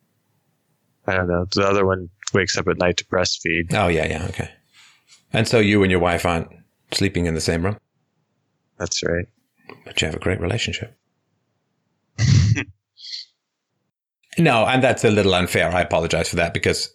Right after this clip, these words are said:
Speaker 2: it's, you know, you got an eight-month-old who's still breastfeeding, so it's a complicated situation.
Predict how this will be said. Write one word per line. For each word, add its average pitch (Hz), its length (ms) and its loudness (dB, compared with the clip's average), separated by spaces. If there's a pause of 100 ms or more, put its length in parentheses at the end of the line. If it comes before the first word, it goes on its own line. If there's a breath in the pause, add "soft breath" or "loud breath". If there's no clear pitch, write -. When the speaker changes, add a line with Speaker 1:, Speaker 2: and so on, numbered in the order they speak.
Speaker 2:
it's, - 280 0 (140)
you 98 80 2
know, 80 120 -2
you 87 140 0
got 82 180 0
an 76 160 -6 (100)
eight-month-old 82 500 0
who's 90 140 0
still 90 160 0
breastfeeding, 80 480 -2
so 85 180 -2
it's - 160 -8
a 85 40 -2
complicated 85 520 -4
situation. - 480 -4